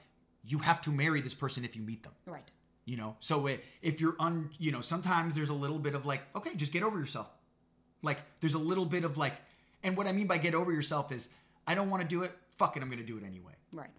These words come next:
Speaker 1: You know what I mean? Like, "Ah, I'm not in the right space, but what's the real harm that can come in just having a cup of coffee with somebody?" That's the reasons why I like to keep it very relaxed and basic, is to just remove all of that initial anxiety.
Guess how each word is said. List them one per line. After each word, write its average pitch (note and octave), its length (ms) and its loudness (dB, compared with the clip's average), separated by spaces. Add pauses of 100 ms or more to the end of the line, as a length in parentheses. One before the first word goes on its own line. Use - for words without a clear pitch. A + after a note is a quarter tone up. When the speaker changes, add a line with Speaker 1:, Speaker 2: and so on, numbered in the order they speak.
(180)
Speaker 1:
You F3+ 160 2
know F#3 80 4
what F#3 120 6
I F#3 40 2
mean? F#3 260 2
Like, C#3+ 300 -4
"Ah, - 200 -4
I'm D#3+ 140 0
not F#3+ 180 8
in F3+ 80 2
the E3+ 60 -2
right E3 260 2
space, D#3 380 0
but F#3 540 4 (240)
what's G#3 240 4
the G3+ 120 0
real E3+ 200 2
harm C#3+ 400 2
that - 160 -4
can C#3 120 -6
come B2+ 460 -2 (220)
in D3 120 0
just D3 280 -4
having C#3+ 240 2
a B2+ 40 -6
cup C3+ 160 -4
of - 80 -10
coffee G2 260 -6
with F#2 140 -14
somebody?" F2 340 -14 (140)
That's E3+ 220 2
the G3 140 0
reasons F3+ 340 0
why D3 360 6
I C#3+ 100 6
like C#3 320 0
to C#3 80 -6
keep - 360 -10
it G2 80 -8
very G#2+ 400 -8 (340)
relaxed B2+ 640 -2
and A2+ 180 -6
basic, B2+ 380 -6
is E3+ 120 -6
to G3 120 -6
just - 280 -6
remove F#3+ 540 0
all F3+ 180 2
of C3+ 80 0
that D3+ 220 0
initial C#3+ 420 -2
anxiety. G#2+ 640 -6